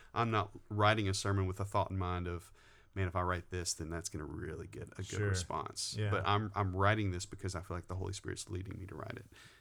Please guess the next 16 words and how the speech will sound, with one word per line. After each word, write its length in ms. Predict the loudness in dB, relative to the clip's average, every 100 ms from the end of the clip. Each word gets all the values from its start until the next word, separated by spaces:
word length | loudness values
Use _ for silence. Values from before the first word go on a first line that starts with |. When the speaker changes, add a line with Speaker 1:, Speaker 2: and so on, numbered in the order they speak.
| -8
Speaker 1:
And 120 | 0
so 120 | 4 4
it's, 140 | 2
it's 200 | 0 -2
a 40 | -2
constant 500 | 2 2 2 -2 4
battle, 500 | 4 4 0 -6 -12 -8
uh, 60 | -8
for, 200 | -6 -6
for 140 | 0
pastors 440 | 2 4 4 0 -2
because 240 | 0 0
our, 260 | 4 2 4
you're 140 | 0 4
right. 220 | 2 2 0
I, 160 | 2